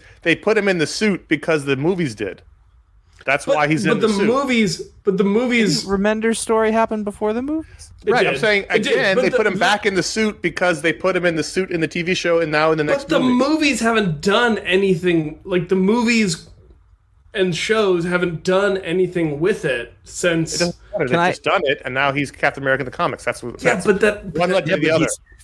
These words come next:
Speaker 3: no, but they're still doing the cake and eat it too because Steve Rogers
Speaker 1: Right.
Speaker 3: is also Captain America.
Speaker 2: But also,
Speaker 1: Yes,
Speaker 2: like,
Speaker 1: but,
Speaker 2: that,
Speaker 1: but
Speaker 2: that
Speaker 1: they're,
Speaker 2: show
Speaker 1: they're doing
Speaker 2: is
Speaker 1: that because of the
Speaker 3: Yeah.
Speaker 1: movies and the T V
Speaker 3: No,
Speaker 1: shows.
Speaker 3: but
Speaker 2: But the
Speaker 3: totally right.
Speaker 2: show was bad.
Speaker 1: It doesn't make a difference. It's,
Speaker 3: Here's
Speaker 1: they're
Speaker 3: the
Speaker 1: doing
Speaker 3: thing.
Speaker 1: it because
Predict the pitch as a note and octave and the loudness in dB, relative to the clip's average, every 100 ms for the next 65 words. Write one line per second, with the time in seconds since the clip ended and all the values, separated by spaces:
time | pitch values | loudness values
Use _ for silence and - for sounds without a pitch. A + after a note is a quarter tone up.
0 | - E3 D#3+ C3+ C#3+ B2+ E3+ D3 D3 B2+ | -4 -2 0 0 -2 0 0 0 0 0
1 | - C3 C3 B2 A2+ - A2 F#2+ A2+ - | 0 0 0 -4 -4 0 0 -2 -8 -4
2 | C3 B2 B2 A#3 C3 G2+ G2+ - G2 G2 | 0 2 2 2 0 0 -2 -2 -2 0
3 | F2+ F#2+ F#2 E2+ A#3 A3 A#3 B3 A#3+ A3 | -2 -4 -4 -2 -2 0 0 0 0 0
4 | G#3+ F3 G3 F#3+ A3+ - C#4+ D#4 F#3 F3+ | 0 0 -2 0 -2 0 0 0 0 2
5 | A#3 B3 G#3 - F#3+ G3+ G#3 G3+ G3 G3+ | 2 0 0 -2 -2 -2 0 0 0 0
6 | A#3+ A3 F3 F#3+ E3+ G3+ G#3+ - F#3+ F#3+ | 0 0 0 -4 -4 -2 -2 0 -2 -2
7 | - G#3+ G#3 F#3+ F#3+ G#3+ G#3+ G3+ D#3+ D3 | -4 -2 0 0 0 0 2 0 -2 -6
8 | E3 E3 F#3+ A3 C#3+ C#3+ F#3+ G3 C4 C4+ | -4 -2 -2 -4 -8 -10 -2 0 2 0
9 | B3 C4+ B3 C4+ C4 F3+ - F3 F#3+ G#3+ | 0 0 2 0 2 0 0 -2 2 2
10 | F3 A3 G#3 D#3+ F#3+ G3+ G3 | 4 4 4 2 2 0 0